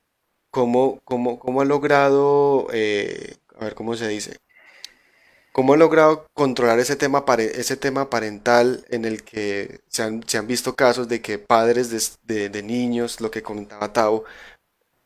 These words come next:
que, pero que era como, como, que era como complementar lo que padres de niños han hablado con los streamers para moderar su contenido? Porque, pues, Clash Royale es un juego, por ejemplo, mi sobrinito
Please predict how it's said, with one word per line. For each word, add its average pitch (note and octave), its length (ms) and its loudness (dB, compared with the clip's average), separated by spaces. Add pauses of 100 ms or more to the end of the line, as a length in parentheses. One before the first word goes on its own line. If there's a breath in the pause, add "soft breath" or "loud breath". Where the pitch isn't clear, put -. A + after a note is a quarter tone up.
que, A#2 160 -14
pero G#2+ 240 -2
que A2+ 80 -2
era G#2 120 2
como, A#2 260 -2
como, A2+ 220 -4
que A#2 100 -2
era G#2+ 100 0
como A#2+ 200 -4
complementar A2 540 -4
lo A2 80 -6
que A2+ 100 -6
padres A2 260 -2
de A#2 100 -2
niños A#2+ 400 -2
han A2 120 -2
hablado A2+ 260 0
con A#2+ 100 -4
los G#2+ 160 -8
streamers A#2 420 -4
para A2 160 -6
moderar G#2 320 -2
su A2+ 140 -10
contenido? A#2+ 640 -2
Porque, A2+ 240 -10
pues, - 260 -6 (340 soft breath)
Clash A2+ 240 2
Royale A#2 420 2
es A2+ 120 -4
un A#2+ 80 -4
juego, A#2+ 200 -2
por A#2 100 -2
ejemplo, A2+ 160 -4
mi A#2+ 100 -2
sobrinito A#2+ 800 0